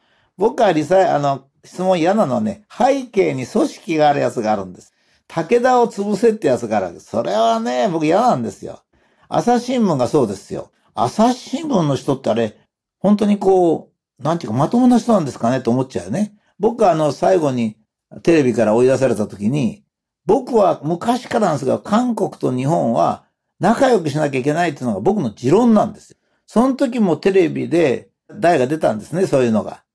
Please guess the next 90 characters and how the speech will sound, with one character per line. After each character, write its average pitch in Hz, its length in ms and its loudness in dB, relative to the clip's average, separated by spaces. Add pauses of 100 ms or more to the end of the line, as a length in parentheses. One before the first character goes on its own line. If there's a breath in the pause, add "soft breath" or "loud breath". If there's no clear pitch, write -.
事 104 240 -8
件 98 200 -2
が。 - 200 -18 (400)
で、 160 80 0
僕 262 200 0
は 185 240 4
も 143 180 -2
う - 20 -2
元 180 300 -2
々 247 120 -2
そ 214 160 2
う 220 40 4
い 214 40 4
う 202 60 0
考 196 200 0 (120)
え 185 60 4
で 127 80 0
す - 100 -10
か - 100 -8
ら、 - 180 -14 (440)
十 170 160 -2
分 254 180 -2
ぐ 269 80 2
ら 208 100 4
い 143 60 2
そ 190 100 0
う 220 40 4
い - 20 4
う - 20 -2
こ 226 80 4
と 185 100 0
を - 20 2
自 127 180 -4
分 190 140 -2
で 165 80 0
述 208 160 2
べ 202 120 2
た 104 140 -2
ん 85 100 -12
で - 80 -20
す - 140 -20
よ。 - 60 -20 (320)
だ 220 80 2
け 226 80 2
ど 185 80 -2
そ 175 140 0
の 185 140 2
述 254 120 0
べ 262 40 0
方 240 220 2
の 170 80 -2
中 156 300 0
で、 165 480 0 (200)
こ 185 140 0
ん 220 80 4
な 277 80 2
こ 302 80 0
と 302 100 0
や 175 100 4
っ - 80 -2
て 180 100 0
る 156 120 -2
と、 143 340 -2 (320)
ま - 120 0
た 240 200 2
喧 214 220 2
嘩 254 120 0
に 254 60 -2
な 277 80 2
っ 277 60 -4
ち 226 120 -2
ゃ 185 60 4
う 180 40 4
よ 220 160 4
っ - 140 -12
て - 160 -4
い - 20 0
う - 40 2
言 202 80 -2
い 202 40 -2
方 214 180 0
が 214 80 2
ち 214 80 -4
ょ 214 40 -4
っ - 20 -6
と 151 80 0
悪 165 160 2
か 110 60 -2
っ - 80 -8
た。 - 140 -18